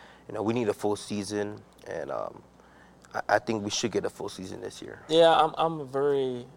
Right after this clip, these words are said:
Speaker 2: optimistic that you guys will get a full year this coming year. There still may be some restrictions on fans or whatnot in the stands, but I think that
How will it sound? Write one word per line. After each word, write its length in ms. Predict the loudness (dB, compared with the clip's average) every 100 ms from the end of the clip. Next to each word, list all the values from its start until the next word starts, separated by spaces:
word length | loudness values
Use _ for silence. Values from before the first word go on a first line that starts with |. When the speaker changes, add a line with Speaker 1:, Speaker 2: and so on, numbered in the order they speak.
| -6 0
Speaker 2:
optimistic 600 | 0 0 -8 -8 -10 -8
that 200 | -6 -6 -10
you 80 | -4
guys 240 | -2 -2
will 80 | -6
get 120 | -10
a 40 |
full 260 | -10 -10 -10
year 200 | -10 -10
this 160 | -10 -12
coming 320 | -14 -14 -12
year. 180 | -12 -12 -18 -20 -20 -16 -6
There 120 | -4
still 260 | 2 2
may 160 | 2 0
be 160 | -2 -4
some 220 | -4 -6
restrictions 680 | -6 -6 -6 -6 -8 -8
on 500 | -4 -4 -4 -6 -10 -16 -20 _ _ _ -12
fans 680 | -2 -2 0 -6 -6 -6
or 80 | -6
whatnot 400 | -4 -4 -2 -4
in 80 | -4
the 60 |
stands, 640 | -8 -8 -6 -6 -8 -10 -10
but 280 | -6 -6 -6
I 100 | -6
think 280 | -2 -2 0
that 180 | -4